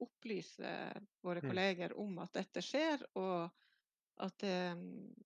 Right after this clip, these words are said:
Speaker 1: at man, eh, tar grep tidlig, eh, og
Speaker 2: Mm.
Speaker 1: at det ikke er noe, det er ikke noe dum idé å, å prioritere seg selv av og til. Eh, for,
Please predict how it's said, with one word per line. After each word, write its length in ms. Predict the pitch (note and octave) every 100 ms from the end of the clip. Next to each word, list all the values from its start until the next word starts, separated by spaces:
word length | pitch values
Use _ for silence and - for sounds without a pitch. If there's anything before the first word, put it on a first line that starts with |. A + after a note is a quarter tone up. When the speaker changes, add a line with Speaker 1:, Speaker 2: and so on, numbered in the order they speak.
| -
Speaker 1:
at 220 | G3 -
man, 240 | G3 F#3+ F#3
eh, 360 | G3 F#3 E3+ G3+ G#3 G#3 - _
tar 220 | - A3+
grep 400 | A3 C4 A3+ - -
tidlig, 400 | - B3 C#4 - F#3 - _ _ _ _ _ -
eh, 360 | G3 F3+ F3+ -
og 80 | -
Speaker 2:
Mm. 80 | G3+
Speaker 1:
at 80 | G3
det 100 | G3
ikke 180 | - G#3+
er 160 | G3+ G#3+
noe, 440 | G3 E3 E3+ E3
det 80 | F3
er 40 | G3+
ikke 120 | A#3+
noe 80 | G#3+
dum 260 | B3 B3+ F#3+
idé 240 | F3 G#3+ F3+
å, 120 | E3 F3 -
å 100 | F#3
prioritere 540 | G3+ G3 - A3+ F3
seg 160 | F3 F3+
selv 260 | C4+ A#3
av 160 | E3+ E3+
og 100 | D#3+
til. 240 | - E3+ - - - _ _ - - - _ _ _
Eh, 560 | G3 F#3+ - - A#1+ - G#3 G3 _ _
for, 220 | - F#3+